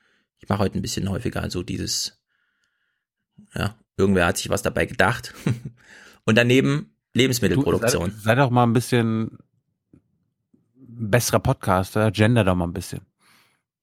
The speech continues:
Speaker 1: Gendern? Göttin?
Speaker 2: Ja.
Speaker 1: Göttin hat sich was dabei gedacht. Ja, glaub ich auch.
Speaker 2: Kannst ja ab-, kannst ja abwechseln.
Speaker 1: Mutter Natur hat sich was dabei
Speaker 2: Wir,
Speaker 1: gedacht.
Speaker 2: wir,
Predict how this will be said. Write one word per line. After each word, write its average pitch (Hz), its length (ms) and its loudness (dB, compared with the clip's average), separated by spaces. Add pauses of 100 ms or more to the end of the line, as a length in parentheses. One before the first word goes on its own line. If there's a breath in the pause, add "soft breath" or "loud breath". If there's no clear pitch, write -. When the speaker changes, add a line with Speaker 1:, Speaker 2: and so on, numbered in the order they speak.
(420)
Speaker 1:
Gendern? 131 420 0 (120)
Göttin? 131 480 0 (580)
Speaker 2:
Ja. 135 100 -16 (400)
Speaker 1:
Göttin 120 320 2
hat 104 120 0
sich - 100 -4
was 101 120 -4
dabei 104 180 0
gedacht. 113 300 -6 (160)
Ja, 131 280 0
glaub 117 180 0
ich 123 60 0
auch. 131 40 4
Speaker 2:
Kannst 123 140 2
ja 123 100 4
ab-, 127 240 0
kannst - 220 -8
ja 123 120 2
abwechseln. - 460 -2 (280)
Speaker 1:
Mutter 160 420 4
Natur 156 440 4
hat 95 120 0
sich 107 140 -8
was 110 120 0
dabei 107 260 0
Speaker 2:
Wir, 120 200 6
Speaker 1:
gedacht. 139 120 -2
Speaker 2:
wir, 110 300 0